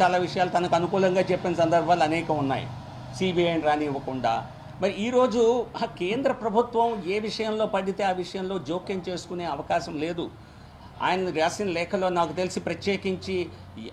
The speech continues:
ఆయన ఫోన్ ట్యాప్ అవుతుందని చెప్పలేదు. రెండు వేల పదిహేనులోనో పదహారులోనో వారి ట్యాప్ ఫోన్ అయింది, రాష్ట్రం అంతా ఆయన పేరు విన్నారు, మారుమోగింది.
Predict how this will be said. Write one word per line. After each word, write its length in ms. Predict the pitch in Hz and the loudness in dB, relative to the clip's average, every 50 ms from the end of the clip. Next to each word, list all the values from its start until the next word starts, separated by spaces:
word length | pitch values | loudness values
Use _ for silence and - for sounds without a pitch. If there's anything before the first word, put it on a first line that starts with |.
| - | -2
ఆయన 300 | 110 131 151 170 185 180 175 | 0 2 2 2 2 0 0
ఫోన్ 180 | - 185 180 185 | 0 0 0 0
ట్యాప్ 300 | 175 175 170 165 170 170 | 2 2 2 2 2 0
అవుతుందని 460 | 170 170 170 180 170 165 165 170 175 | -2 -2 -2 -4 -4 -2 -2 -2 -2
చెప్పలేదు. 560 | 175 - 165 - - 170 165 165 165 170 170 - - - - - | 0 0 -2 -2 0 -2 0 -2 -2 -4 -8 -12 -16 -16 -12 -8
రెండు 200 | 123 139 156 170 | -6 -2 0 2
వేల 180 | 170 175 170 | 2 2 0
పదిహేనులోనో 600 | 160 - 156 156 156 160 165 165 165 160 160 170 | -2 -2 -4 -2 -2 -2 -2 -2 0 -2 -2 -2
పదహారులోనో 540 | 165 - 160 160 156 160 160 165 170 165 160 | -2 -2 0 2 2 2 0 0 -2 -2 0
వారి 180 | 151 156 156 147 | 0 0 0 0
ట్యాప్ 360 | - 151 151 160 156 - - | 2 2 2 2 0 -2 -2
ఫోన్ 180 | 156 156 156 165 | -2 0 0 0
అయింది, 260 | 165 160 160 165 156 | 0 0 0 2 2
రాష్ట్రం 340 | 151 139 147 - - 160 156 | 4 4 2 2 0 -2 -2
అంతా 400 | 160 151 139 160 160 160 147 - | -2 -2 0 2 2 4 2 2
ఆయన 140 | 139 143 147 | 0 -4 -4
పేరు 260 | 147 156 156 156 160 | -4 -2 -2 0 0
విన్నారు, 300 | 156 151 151 160 156 151 | -2 -2 0 0 0 0
మారుమోగింది. 720 | 147 143 151 156 160 156 156 156 151 156 151 151 156 151 | 0 0 0 0 2 2 2 0 0 -2 -4 -6 -8 -10